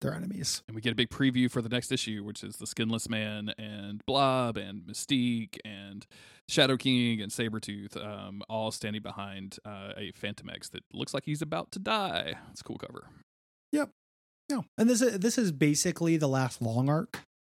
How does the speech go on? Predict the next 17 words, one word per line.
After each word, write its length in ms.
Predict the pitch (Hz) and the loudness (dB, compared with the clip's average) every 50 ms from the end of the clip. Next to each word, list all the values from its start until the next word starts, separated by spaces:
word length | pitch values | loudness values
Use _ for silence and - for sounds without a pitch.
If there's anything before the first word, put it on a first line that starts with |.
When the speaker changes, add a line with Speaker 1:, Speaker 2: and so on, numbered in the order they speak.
| _ _ _ _ _ _ _ _ _ _ _ _ | _ _ _ _ _ _ _ _ _ _ _ _
Speaker 1:
of 140 | - 160 147 | 0 2 4
the 100 | 160 156 | 4 6
book. 320 | 143 165 175 - - - - _ _ _ _ | 6 4 2 0 -4 -12 -18 _ _ _ _
Uh, 240 | - 131 123 123 127 - | 0 2 2 2 2 4
we 240 | 170 151 180 180 | 6 6 6 6
probably, 420 | 175 - 196 190 196 208 185 185 170 | 6 6 4 6 6 6 6 6 6
we 60 | 156 | 6
were 100 | 143 147 | 6 6
talking 160 | - 175 156 143 | 6 6 6 6
about 120 | 147 135 | 6 4
this 100 | 127 110 | 2 0
before, 200 | - 123 123 127 | 2 2 4 4
we 80 | 123 123 | 4 6
probably 200 | - 170 165 160 | 6 6 6 8
have 140 | 151 139 127 | 6 4 2
two 240 | - - - 143 143 | 2 4 4 4 6
more 320 | 139 139 147 151 151 | 6 4 2 2 0